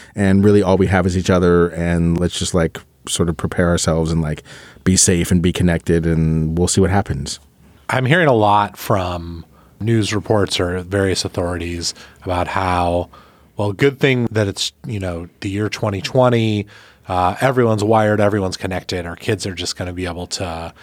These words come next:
Speaker 2: get on their iPads or get on a computer and just do distance learning, and their teachers will teach from their homes, and our kids will be in their homes, and heck, maybe we won't even need to reopen the schools. We're all just gonna
Speaker 1: <laughs> Jesus
Speaker 2: work it out.
Speaker 1: Christ.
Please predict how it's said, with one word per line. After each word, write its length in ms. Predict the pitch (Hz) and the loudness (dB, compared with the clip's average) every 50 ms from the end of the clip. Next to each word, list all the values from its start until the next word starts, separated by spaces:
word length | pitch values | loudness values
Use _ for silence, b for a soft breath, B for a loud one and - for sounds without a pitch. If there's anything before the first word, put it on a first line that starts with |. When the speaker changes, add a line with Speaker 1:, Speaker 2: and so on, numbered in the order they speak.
| B B B B | B B B B
Speaker 2:
get 160 | - 135 139 | 0 2 4
on 140 | 143 139 131 | 4 4 4
their 120 | 131 123 | 4 4
iPads 840 | 117 110 113 110 107 - 107 107 101 98 101 101 98 90 82 85 92 | 4 4 4 2 2 2 0 0 0 2 0 0 -2 -4 -6 -6 -6
or 400 | 90 85 82 82 82 82 82 - B B B B B B B | -6 -6 -6 -6 -8 -8 -10 -10 B B B B B B B
get 160 | - 107 113 | 0 2 4
on 180 | 120 117 113 110 | 4 4 4 2
a 100 | 110 101 | 2 0
computer 920 | - - 107 90 - - 104 104 95 98 98 95 92 95 92 92 92 90 - B B B B B B | 0 -4 -8 -6 -4 -2 0 0 2 2 2 2 4 2 2 2 0 -2 -4 B B B B B B
and 580 | 110 104 107 104 98 95 92 90 87 87 90 82 | -8 -8 -6 -6 -6 -4 -4 -4 -4 -4 -4 -4
just 240 | 90 78 - - - | -4 -6 -6 -6 -2
do 200 | - 120 123 123 | 2 2 2 2
distance 500 | 104 117 117 107 - - 120 101 - - | 2 2 0 0 2 0 0 -2 0 -2
learning, 480 | 120 107 104 104 101 101 98 98 95 95 95 92 | 0 0 0 2 0 0 0 0 -2 -2 -4 -4
and 280 | 87 85 85 85 82 | -4 -4 -4 -6 -6
their 80 | 82 80 | -8 -8
teachers 400 | - - 143 127 - 131 117 101 | -4 -4 -2 0 0 0 0 2
will 120 | 120 113 | 0 -2
teach 400 | - - - 165 156 139 - - | 0 0 2 2 2 2 0 -4
from 240 | - - 131 117 123 | -4 -2 0 0 2
their 200 | 151 175 165 143 123 | 4 4 4 4 4
homes, 360 | 139 143 139 135 131 113 113 | 2 2 2 0 0 -2 -4
and 80 | 104 | -4
our 80 | 98 98 | -4 -6
kids 400 | - - - 147 135 127 110 - B B B B B | -6 0 2 2 2 2 -2 -10 B B B B B
will 120 | 120 113 101 | -6 -2 0
be 120 | 127 139 | 2 2
in 140 | 131 120 113 | 2 2 2
their 240 | 117 147 156 143 131 | 2 2 4 4 2
homes, 580 | 113 131 131 131 127 123 123 120 120 113 101 104 | 2 2 2 2 2 2 0 0 -2 -4 -4 -6
and 180 | 98 95 98 - B B B | -6 -6 -8 -12 B B B
heck, 240 | B 170 202 - - | B 0 0 0 0
maybe 300 | 131 147 156 156 147 143 | 2 2 2 4 4 4
we 60 | 135 | 4
won't 180 | 131 131 131 131 | 4 4 2 2
even 160 | 120 110 110 | 0 0 0
need 140 | 120 120 101 | -2 -2 -2
to 60 | 101 | -4
reopen 440 | 92 101 107 107 107 107 - 90 90 | -4 -2 0 2 2 2 2 0 0
the 60 | 87 | 0
schools. 480 | - 170 - 110 101 92 92 - - 87 | 2 0 0 2 2 2 2 2 0 -2
We're 140 | 87 98 | -4 -2
all 120 | 117 123 123 | 0 0 4
just 160 | 170 165 139 | 4 4 4
gonna 140 | - 127 110 | 4 2 0
Speaker 1:
<laughs> 20 | 107 | 0
Jesus 40 | 104 | 2
Speaker 2:
work 200 | 107 104 - - | 2 0 0 0
it 60 | 107 | 0
out. 240 | 107 104 98 92 - | 0 0 0 0 -4
Speaker 1:
Christ. 220 | - - - - | -8 -10 -16 -18